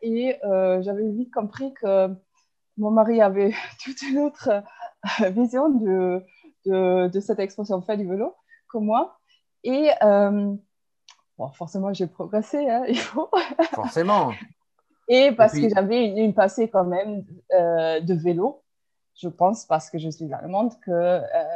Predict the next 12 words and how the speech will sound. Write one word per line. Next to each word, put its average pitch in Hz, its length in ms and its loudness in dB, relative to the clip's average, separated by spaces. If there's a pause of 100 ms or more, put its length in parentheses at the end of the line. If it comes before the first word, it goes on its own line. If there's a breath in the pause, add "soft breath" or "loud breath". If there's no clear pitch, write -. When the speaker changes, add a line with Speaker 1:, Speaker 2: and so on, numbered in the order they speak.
(460)
Speaker 1:
j'ai 170 100 -8
basculé 160 420 -6
très 165 180 -14
vite 175 240 -12 (160)
dans, 156 300 -10 (800)
vers, 160 240 -4
vers, 170 220 0 (280)
vers 160 280 -2
le 151 100 -8
sport, 156 360 -6
en 123 120 -18
fait. - 100 -20